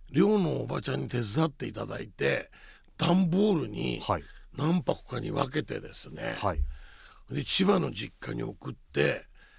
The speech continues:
Speaker 1: うちの親父と姉がですね、
Speaker 2: はい。
Speaker 1: 名簿を作ってくれた。
Speaker 2: その年賀状の、
Speaker 1: 年賀状。
Speaker 2: 出してくれた方のリストを。
Speaker 1: ええ。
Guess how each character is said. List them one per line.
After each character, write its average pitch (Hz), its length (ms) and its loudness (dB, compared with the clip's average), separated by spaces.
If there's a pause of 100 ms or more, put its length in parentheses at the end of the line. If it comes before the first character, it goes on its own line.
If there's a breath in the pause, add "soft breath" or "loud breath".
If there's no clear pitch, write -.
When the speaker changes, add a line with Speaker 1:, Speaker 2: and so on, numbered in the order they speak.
(220 soft breath)
Speaker 1:
う 127 100 -8
ち 170 180 2
の 170 160 4
親 165 220 2
父 147 180 -4
と 147 560 -4 (560)
姉 156 160 4
が 160 140 2
で 110 160 -8
す - 200 -10
ね、 117 180 0
Speaker 2:
は 98 120 4
い。 76 40 -14 (240 soft breath)
Speaker 1:
名 190 340 6
簿 185 160 2
を 180 60 0
作 - 220 -6
っ - 20 -10
て - 100 -14
く - 60 -16
れ - 60 -18
た。 - 60 -18 (840 loud breath)
Speaker 2:
そ - 140 -6
の 107 200 -4
年 113 160 -2
賀 101 80 0
状 98 160 0
の、 90 180 -4
Speaker 1:
年 165 220 4
賀 123 140 -2
状。 101 140 -10
Speaker 2:
出 123 140 4
し - 40 2
て 113 80 0
く 98 80 -2
れ 101 60 2
た 101 80 -4
方 98 180 -2
の 90 100 0
リ 156 120 6
ス - 120 2
ト 90 100 0
を。 76 60 -8
Speaker 1:
え - 40 -18
え。 - 20 -20